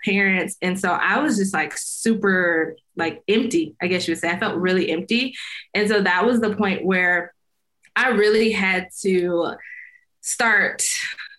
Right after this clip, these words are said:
believing. <laughs> Like, I had all of this, I guess I thought I had faith kinda growing up. So I was in church. My mom kept us in church. She was a strong woman of faith, but this was the first time that I actually really had to have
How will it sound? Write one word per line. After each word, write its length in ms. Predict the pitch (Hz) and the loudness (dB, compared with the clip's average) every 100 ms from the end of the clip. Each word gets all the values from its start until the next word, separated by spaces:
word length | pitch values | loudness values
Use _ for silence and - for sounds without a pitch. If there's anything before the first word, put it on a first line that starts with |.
| _ _ _ 190 | _ _ _ 0
believing. 680 | 208 202 220 220 107 - - - - | 2 4 4 2 -2 -6 -12 -12 -2
<laughs> 0 | |
Like, 500 | 311 - 277 208 220 | 0 2 2 2 2
I 80 | 220 | 2
had 260 | 233 240 | 4 2
all 220 | 226 214 220 | 4 2 2
of 140 | 208 | 2
this, 280 | 202 202 - - | 0 0 -4 -2
I 100 | 185 | 0
guess 200 | 226 233 | -2 0
I 180 | 214 208 | 0 0
thought 160 | 202 | 0
I 40 | 220 | 2
had 240 | 226 226 240 | 0 -2 -2
faith 280 | 226 226 - | -2 -2 -2
kinda 200 | 196 185 | -2 0
growing 340 | 185 185 175 | 0 -2 -2
up. 220 | 180 - - - - - | -2 -4 -12 -16 -16 -6
So 120 | 165 | -2
I 60 | |
was 120 | 180 208 | 0 2
in 180 | 233 | 2
church. 400 | 233 220 208 196 | 2 2 2 0
My 140 | 180 156 | -2 0
mom 280 | 175 185 196 | 0 0 -2
kept 180 | 185 185 | -4 -4
us 120 | 190 | -2
in 80 | 185 | -2
church. 260 | 180 156 | 0 -2
She 180 | - 202 | 0 -2
was 200 | 175 - | -2 -10
a 80 | - - _ _ - - 190 - | -18 -20 _ _ -20 -6 -6 -4
strong 480 | - 208 208 208 190 | -4 -2 0 2 2
woman 200 | 185 170 | 0 -2
of 120 | 175 | -4
faith, 360 | 170 196 233 - - - | -2 0 -2 -8 -12 -6
but 100 | 190 | 0
this 160 | 220 | 2
was 140 | 220 214 | 2 0
the 100 | 196 | 0
first 360 | 190 185 190 | 0 0 0
time 220 | 208 185 170 | -2 -2 0
that 220 | 165 - | -2 -2
I 40 | |
actually 260 | 190 - 175 | -2 -2 0
really 220 | 175 170 | 0 0
had 180 | 175 165 | -2 -4
to 60 | 165 | -4
have 180 | 156 | -4